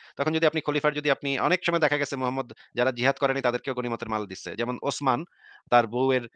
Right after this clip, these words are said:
আ, মানে ওসমান তো, আ, মোহাম্মদের মেয়ের জামাই ছিল। এখন ওসমান বলতেছে একদিন যে তো তার বউ, তার বউ অসুস্থ, and সে জিহাদ করতে যেতে পারবে না। and বলছে, "আচ্ছা ঠিক আছে, তুই থাক, তুই ঘরে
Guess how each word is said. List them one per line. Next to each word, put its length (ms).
আ, 360
মানে 360
ওসমান 280
তো, 280
আ, 240
মোহাম্মদের 440
মেয়ের 260
জামাই 200
ছিল। 240
এখন 200
ওসমান 280
বলতেছে 320
একদিন 300
যে 240
তো 120
তার 200
বউ, 360
তার 120
বউ 200
অসুস্থ, 300
and 360
সে 140
জিহাদ 160
করতে 180
যেতে 180
পারবে 160
না। 100
and 100
বলছে, 180
"আচ্ছা 120
ঠিক 120
আছে, 120
তুই 80
থাক, 200
তুই 120
ঘরে 480